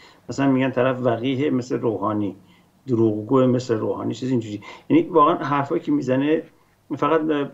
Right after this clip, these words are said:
به نظر من نا-، ناشی از یه چیزه. این که، اه، اولاً که اینا برای خودشون واکسن خریدن، تهیه کردن، همه، همه خودشون هم زدن، به تمام ردای بالای حکومتی زدن. این بلا شک این می‌تونه باشه. دوم اینه که این رژیم از روز اول از کرونا به مثابهٔ یک مفر از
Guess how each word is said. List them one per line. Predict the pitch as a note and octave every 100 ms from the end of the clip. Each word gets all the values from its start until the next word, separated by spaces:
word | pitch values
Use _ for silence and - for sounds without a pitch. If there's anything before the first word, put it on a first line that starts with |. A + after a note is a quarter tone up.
| - -
به |
نظر | D3+ D3+ D#3+
من | D#3 D3+
نا-، | D3 C#3 D3+
ناشی | C#3+ D#3+
از | D3
یه | C3
چیزه. | B2 A#2
این | C#3+ D#3
که، | D#3+ D#3+ D#3+ - - - -
اه، | D#3
اولاً | D3+ - F#3 G3+
که | G3
اینا | F3+
برای | F3+ E3
خودشون | E3+ D#3+
واکسن | C3+ B2 C3
خریدن، | B2+ A#2 A#2+
تهیه | A#2 A#2+
کردن، | A#2+ A#2+ A#2+
همه، | A2 A#2+ A#2+ A#2 G#2+
همه | A2 A#2
خودشون | - B2 A#2 A2
هم |
زدن، | G#2 G#2 G#2+
به | A#2+ A2+
تمام | A2+ A2+ A#2+ B2 B2
ردای | A2+ A2+
بالای | A2+ G#2+
حکومتی | G2 - -
زدن. | A2 - -
این | C3 B2+ - - _ -
بلا | C#3 C3 A#2
شک | - G#2+ -
این | - A#2 A2+ -
می‌تونه | A2 A2+ A#2 G#2
باشه. | - - - _ - - _ -
دوم | F#3 F3+ F3
اینه | E3 D#3+
که | D#3 D3+ C#3+ - _ _ _ _ _
این | G3 F3+
رژیم | D#3 C3+ D3+
از | C#3 B2
روز | D3+
اول | D3 B2+ A#2+ B2
از | B2 A#2+
کرونا | - B2+ B2 C3 C3+
به | B2+
مثابهٔ | B2 B2+ A#2+
یک | B2 C3 B2+
مفر | B2+ G#2 - B2 B2 A#2+
از | B2 A#2+ -